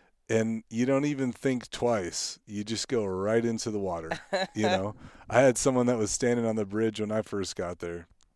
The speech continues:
Speaker 1: and she's like, "Wow, you just got right in. You didn't even think about it." <laughs> And I didn't say it, but in my head, I'm like, "I've been thinking about it for forty minutes."
Speaker 2: <laughs>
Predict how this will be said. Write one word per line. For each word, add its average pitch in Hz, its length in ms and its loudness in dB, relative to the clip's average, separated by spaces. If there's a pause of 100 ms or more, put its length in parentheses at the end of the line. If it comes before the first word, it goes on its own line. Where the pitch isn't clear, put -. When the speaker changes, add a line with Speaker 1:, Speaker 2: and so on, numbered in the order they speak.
(640)
Speaker 1:
and 123 140 -4
she's 127 180 -2
like, 131 180 0
"Wow, 175 140 2
you 165 140 6
just 185 180 -2
got 170 200 8
right 180 200 6
in. 208 200 6
You 160 100 2
didn't 190 160 2
even 175 140 2
think 240 200 2
about 180 300 8
it." 120 140 2 (760)
<laughs> 127 460 4 (280)
And 127 120 8
I 151 40 8
didn't 151 220 8
say 156 280 6
it, 123 80 8
but 120 80 2
in 120 80 6
my 117 100 4
head, 156 140 6
I'm 127 80 4
like, 110 240 2
"I've 160 100 6
been 185 120 4
thinking 127 400 2
about 113 260 8
it 98 60 -2
for - 100 -12
forty 123 400 4
minutes." 101 600 -2
Speaker 2:
<laughs> - 40 0